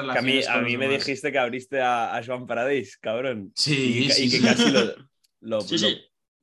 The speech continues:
Speaker 2: te, te
Speaker 3: Sí, claro,
Speaker 2: respondió
Speaker 3: de
Speaker 2: y tal.
Speaker 3: sí, sí.
Speaker 1: Sí, sí, tuve, tuve contacto con él, pero claro, en el caso de Joan, por ejemplo, no tengo como un intermediario con Joan. O sea, no, no tengo el que conozca al amigo de Joan y el amigo de Joan le puede decir a tal.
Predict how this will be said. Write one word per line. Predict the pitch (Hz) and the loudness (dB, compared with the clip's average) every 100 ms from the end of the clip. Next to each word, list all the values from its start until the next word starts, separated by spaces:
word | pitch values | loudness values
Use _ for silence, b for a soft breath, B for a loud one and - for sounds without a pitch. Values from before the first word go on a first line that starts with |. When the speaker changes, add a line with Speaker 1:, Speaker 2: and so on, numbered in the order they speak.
| _ | _
Speaker 2:
te, | 123 113 | -4 -2
te | 104 113 | -2 -4
Speaker 3:
Sí, | |
claro, | 107 151 | -4 -2
Speaker 2:
respondió | 120 117 | 0 0
Speaker 3:
de | 123 | 0
Speaker 2:
y | |
tal. | 104 123 104 | 0 -2 -4
Speaker 3:
sí, | 123 | -10
sí. | |
Speaker 1:
Sí, | 127 - 123 127 123 120 | -10 -8 -2 0 0 0
sí, | - 117 107 104 | -2 -2 -8 -10
tuve, | 120 123 | -4 -2
tuve | 123 131 139 | -2 -2 -2
contacto | 143 139 | -2 -2
con | 131 135 | -2 -4
él, | |
pero | 127 123 | -4 -4
claro, | 135 | -2
en | 123 | 0
el | 120 | -2
caso | 117 135 | -2 -4
de | 127 | -4
Joan, | 135 | -4
por | 127 | -4
ejemplo, | 131 127 135 | -4 -6 -6
no | 135 131 | -6 -6
tengo | 139 139 135 | -4 -4 -4
como | 127 135 127 123 | -4 -4 -2 -2
un | 123 131 | 0 0
intermediario | 131 127 131 131 131 123 131 127 120 | -2 -2 -4 -4 -4 -2 -2 -2 -4
con | 123 120 | -4 -4
Joan. | 120 110 98 | -4 -10 -14
O | - | -14
sea, | - 123 | -6 -4
no, | 139 131 - B | -2 -4 -8 B
no | 135 143 | -6 0
tengo | 156 156 | 2 2
el | 156 147 | 2 0
que | 151 139 | -2 -6
conozca | 143 143 147 | -6 -4 -4
al | |
amigo | 143 143 135 | -2 -2 -2
de | 135 123 | -4 -4
Joan | 131 135 | -4 -2
y | 131 | -2
el | |
amigo | 120 127 127 | -2 -2 -2
de | 123 | -2
Joan | 123 | 0
le | 123 | -2
puede | 123 123 | -2 -6
decir | 113 - | -6 -10
a | 113 | -12
tal. | 113 98 | -10 -14